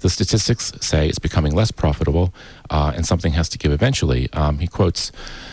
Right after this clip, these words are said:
"The price of a cup of coffee staying four dollars for five years, um, something has to give. It doesn't work. The price of a steak, the price of a meal cannot stay the same. Um,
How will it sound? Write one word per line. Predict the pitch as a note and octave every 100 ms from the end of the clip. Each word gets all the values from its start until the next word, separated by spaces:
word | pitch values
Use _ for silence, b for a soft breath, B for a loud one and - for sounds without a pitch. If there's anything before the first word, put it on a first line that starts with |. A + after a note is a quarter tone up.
| B -
"The |
price | - A2+ A2
of |
a | F2+
cup | A2 -
of | -
coffee | C#3+ B2 B2+
staying | - G2 F2+
four | - F#2+
dollars | F2+ E2 D#2
for | F2
five | - E2+ D#2
years, | F2+ D#2 F#2+ B2+ - -
um, | D#2+ D2+ D2+
something | - D#2 D#2+
has | C#2+ C#2+
to | -
give. | - E2+ D2
It | -
doesn't | C2+ C2+
work. | - C#2+ B1 -
The | D#2
price | - E2 -
of | C2+
a | D#2+
steak, | - A2+ A2+
the | -
price | C#2+ C#2+
of | -
a | D#2+
meal | G2+ F#2+
cannot | - D#2 -
stay | -
the | C#2+ C#2
same. | - D#2+ A#1 - B B B B B -
Um, | D#2+ D#2 D2+ C#2+ D2